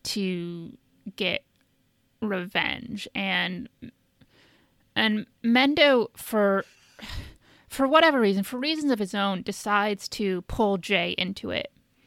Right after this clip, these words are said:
uh, and, and tells Jay to go and steal a car.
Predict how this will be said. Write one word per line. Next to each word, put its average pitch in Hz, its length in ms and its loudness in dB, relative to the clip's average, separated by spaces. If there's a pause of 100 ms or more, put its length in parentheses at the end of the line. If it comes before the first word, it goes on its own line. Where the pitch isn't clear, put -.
(800)
uh, 190 400 4
and, 190 220 -2
and - 280 -4 (1080)
tells 240 400 4
Jay 190 720 0 (380)
to 240 120 2
go 185 600 2 (440)
and 214 160 4
steal 196 340 -2
a 180 80 -2
car. - 540 -4